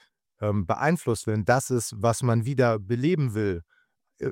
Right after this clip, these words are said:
im, im buchstäblichen Sinne, ja, indem man viele Kinder bekommt, indem man wieder,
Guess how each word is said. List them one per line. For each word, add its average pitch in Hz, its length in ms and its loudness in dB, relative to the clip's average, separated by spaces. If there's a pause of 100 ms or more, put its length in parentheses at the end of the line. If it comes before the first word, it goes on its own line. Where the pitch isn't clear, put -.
im, 123 260 -2
im 123 140 0
buchstäblichen 135 680 0
Sinne, 107 500 0
ja, 131 180 0
indem 117 320 2
man 110 140 2
viele 113 240 -2
Kinder 139 280 2
bekommt, 123 460 0
indem 113 300 2
man 110 160 2
wieder, 104 300 0